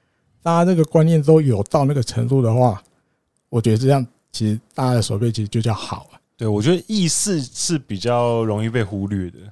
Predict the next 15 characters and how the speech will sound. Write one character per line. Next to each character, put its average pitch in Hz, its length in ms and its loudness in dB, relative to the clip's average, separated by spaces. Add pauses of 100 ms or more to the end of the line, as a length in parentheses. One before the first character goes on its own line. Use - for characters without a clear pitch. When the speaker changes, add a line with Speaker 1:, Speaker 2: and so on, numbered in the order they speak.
(120)
Speaker 1:
嗯， 117 320 -2
嗯， - 20 -2
嗯。 - 20 -2
Speaker 2:
像 202 140 -2
比 - 80 -2
如 139 80 -2
说 160 160 -2
大 170 160 -2
家 160 260 -4 (140)
有 110 160 -6
时 113 60 0
候 151 100 0
讲 104 180 -4
跑 101 260 -2
垒， 95 220 -6